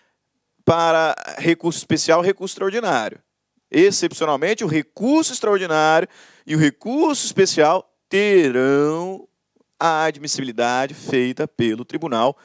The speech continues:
a qual, pelo tribunal de origem. Por isso o erro. O recurso especial tem o juízo de admissibilidade realizado exclusivamente pelo S T J. Não. Não, em exceção à regra,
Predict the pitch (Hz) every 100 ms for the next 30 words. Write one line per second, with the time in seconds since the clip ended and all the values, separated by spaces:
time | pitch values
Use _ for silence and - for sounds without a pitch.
0 | _ _ - 175 170 _ - 151 147 92
1 | - _ _ 113 110 - 113 127 113 160
2 | - _ _ _ _ _ 123 147 202 -
3 | _ 160 180 175 160 170 151 120 113 101
4 | 113 117 143 226 196 170 117 104 _ _
5 | - 113 - 151 - 147 - 165 214 -
6 | 226 247 247 208 202 196 151 175 160 156
7 | - 147 127 156 202 226 214 202 185 143
8 | 156 180 226 - - - - 226 233 226
9 | 202 180 233 - - 220 226 220 220 -
10 | 214 165 165 143 120 - 214 220 214 214
11 | 185 123 - _ _ _ _ - 165 151
12 | 120 190 196 165 - 139 - 127 117 120
13 | 151 208